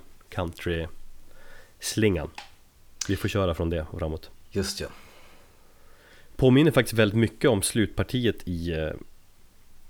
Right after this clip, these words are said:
Speaker 1: Metallica-låten Welcome Home Sanitarium. Det var
Speaker 2: Är
Speaker 1: något
Speaker 2: det
Speaker 1: jag
Speaker 2: så?
Speaker 1: tänkte, ja, nej, men om man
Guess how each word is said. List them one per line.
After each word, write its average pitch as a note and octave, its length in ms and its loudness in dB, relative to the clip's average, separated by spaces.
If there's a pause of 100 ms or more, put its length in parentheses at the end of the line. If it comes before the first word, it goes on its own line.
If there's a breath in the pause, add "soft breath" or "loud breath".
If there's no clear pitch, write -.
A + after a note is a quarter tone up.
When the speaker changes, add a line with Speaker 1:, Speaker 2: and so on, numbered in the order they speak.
Speaker 1:
Metallica-låten F2 920 0
Welcome F2 340 -2
Home F2 160 -2
Sanitarium. E2+ 580 -2 (1600)
Det F#2+ 100 -2
var F2 80 2
Speaker 2:
Är D#3 60 6
Speaker 1:
något - 100 2
Speaker 2:
det F2 40 2
Speaker 1:
jag F2 60 4
Speaker 2:
så? F2+ 40 2
Speaker 1:
tänkte, E2 220 -4 (220)
ja, G#2+ 340 6
nej, G#2+ 140 2
men G#2+ 100 6
om G2+ 120 2
man G2+ 180 0